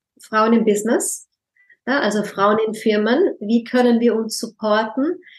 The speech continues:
Wie kann eine ältere Frau eine jüngere Frau supporten? Weil in Wirklichkeit ist das nur als Großmutter sein,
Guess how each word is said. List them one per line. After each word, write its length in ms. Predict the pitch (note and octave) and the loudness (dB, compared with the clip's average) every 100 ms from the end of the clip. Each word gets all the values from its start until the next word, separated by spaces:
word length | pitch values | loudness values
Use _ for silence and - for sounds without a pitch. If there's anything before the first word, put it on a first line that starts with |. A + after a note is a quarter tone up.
| _ | _
Wie 180 | A3+ B3 | 0 0
kann 260 | - B3 A#3+ | 2 0 2
eine 300 | A3+ A3+ G3+ | 0 -2 2
ältere 540 | G#3 B3 - A#3 A#3 | 2 2 0 0 -2
Frau 640 | A3+ G3+ G3+ G#3+ A3+ A#3 _ | -4 -2 0 2 -2 -6 _
eine 180 | F4+ C#4+ | 0 2
jüngere 480 | B3+ A#3+ A3+ A3+ G#3+ | 4 4 2 0 -2
Frau 300 | - F#3 F#3+ | -6 0 0
supporten? 680 | F#3+ - - F#3+ G3+ D4+ | 0 -8 -2 -2 -2 -2
Weil 160 | D4+ A3 | 0 0
in 100 | G#3+ | 0
Wirklichkeit 520 | G#3+ G#3+ - - G3+ | -2 -4 -12 -4 -4
ist 140 | G3+ - | -4 0
das 200 | G3 F#3+ | 0 2
nur 100 | F#3+ | 0
als 220 | F#3+ F#3 | 0 -2
Großmutter 560 | - G#3 G#3 A3+ A3+ A#3 | 0 2 2 -2 0 0
sein, 380 | A3+ G#3+ D4 | 0 0 0